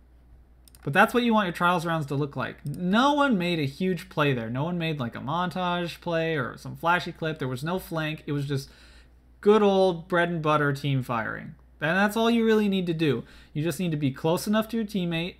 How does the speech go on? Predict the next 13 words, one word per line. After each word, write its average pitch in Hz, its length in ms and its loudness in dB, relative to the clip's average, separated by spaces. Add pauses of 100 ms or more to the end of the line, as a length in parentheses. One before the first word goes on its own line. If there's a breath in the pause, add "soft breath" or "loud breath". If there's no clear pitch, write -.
(120)
and 127 380 -6
listen 170 400 0
to 202 40 2
what 190 200 -2
they're 208 120 2
saying 151 560 -2 (280)
to 156 100 -4
know 147 220 2
exactly 139 440 0
where 175 220 0
your 165 220 -2
opponents 165 420 -2
are 127 340 0